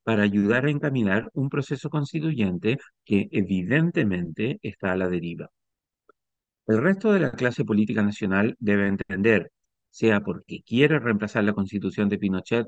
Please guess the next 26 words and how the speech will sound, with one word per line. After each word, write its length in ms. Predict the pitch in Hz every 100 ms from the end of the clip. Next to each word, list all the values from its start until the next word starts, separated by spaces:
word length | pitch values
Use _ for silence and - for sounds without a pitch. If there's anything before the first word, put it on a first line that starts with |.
| -
o 140 | 104
porque 320 | - 82 85 85
quiere 240 | 107 104
mantenerla, 680 | 95 90 92 143 110 87 139 - _ _ _
que 140 | - 127
un 120 | 120
nuevo 300 | 165 208 208
fracaso 580 | 208 120 131 127 - 123
del 140 | 110
proceso 420 | 104 104 127 120
constituyente 920 | 113 110 107 98 95 104 101 - 98 147 _ -
erosionará 880 | 107 104 104 104 95 95 143 147 139 _ _ _
todavía 520 | 107 98 101 120 123
más 300 | 110 156 170
la 140 | 160 147
confianza 500 | 127 107 120 117 135
en 80 |
las 160 | 107 -
instituciones 800 | 104 104 101 95 110 107 117 -
y 60 | 104
en 80 |
el 80 | 95
proceso 440 | - 98 104 - 104
democrático 680 | 98 92 98 95 101 - 98
en 100 | 98
Chile. 380 | 110 101 -